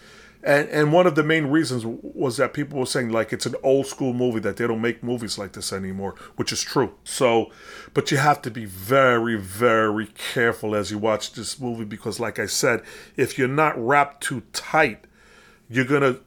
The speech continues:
glorify the Joker in a sense of, "You know what, I wanna emulate what he does because it's cool to hit back," as it were, or to just be easily influenced by this tremendous negative hate and negative energy that you see in the movie.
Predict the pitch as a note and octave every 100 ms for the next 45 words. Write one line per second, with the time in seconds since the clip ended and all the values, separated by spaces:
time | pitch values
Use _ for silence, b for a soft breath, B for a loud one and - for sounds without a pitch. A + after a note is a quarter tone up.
0 | _ _ - B2 C3+ E3 E3 - B2+ A2+
1 | G2 A#2 A2 - A#2+ A#2+ A#2 - A#2+ A2+
2 | A#2 G2+ A2 A#2 A#2 B2 A#2 A#2 A#2+ A#2
3 | - A#2 A#2 A2+ A2+ A2 G#2+ G2 A#2+ A#2+
4 | G#2 G#2+ - G#2+ G#2+ - - G3+ A3 F#3
5 | G2 b b - - C3+ A#2+ A2+ G#2 A2+
6 | _ _ - - D#3+ - D#3 D#3 - A#2+
7 | A2 B2 A2 G#2+ F#2+ - A2+ A2 G#2 G2+
8 | b b b - A#2+ D#3 D#3 D3 B2 E3
9 | D3+ D#3 D3 D3+ D3+ C#3 B2 - _ -
10 | - - D3 E3+ D3+ D3+ - D3 C3+ F3
11 | D3+ - C#3 C#3+ C3+ C3 C#3 C#3 A#2+ A2+
12 | - C3+ B2+ C3 - _ _ _ G#3+ G#3
13 | E3 D3+ C3 B2+ C#3+ D#3 B2 G#2+ C#3 G#3
14 | A2 E2+